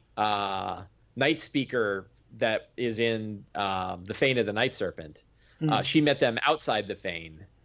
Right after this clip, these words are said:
Speaker 1: 'cause she was aware that they were coming in. And she said, "Let's go have a conversation somewhere safe," and,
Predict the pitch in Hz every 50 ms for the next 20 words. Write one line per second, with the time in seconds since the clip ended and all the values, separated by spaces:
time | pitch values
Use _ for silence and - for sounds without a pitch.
0 | _ _ _ _ _ - 127 113 - 135 131 127 107 113 110 110 110 110 113 107
1 | 107 95 - 104 98 98 92 - 107 92 95 95 95 92 80 78 80 82 82 -
2 | _ _ - _ _ _ - 120 113 107 107 104 110 - - - - - - 165
3 | 170 - - 156 131 139 156 156 - - 170 151 156 151 139 135 - - 143 131
4 | 127 117 107 - - 123 127 123 - 123 107 95 92 90 - - _ _ _ _
5 | _ _ _ _ _ - - - 147 135 131 123 117 104 - - 131 120 110 95
6 | 92 - - - - _ _ _ _ _ _ _ _ _ - 120 120 117 113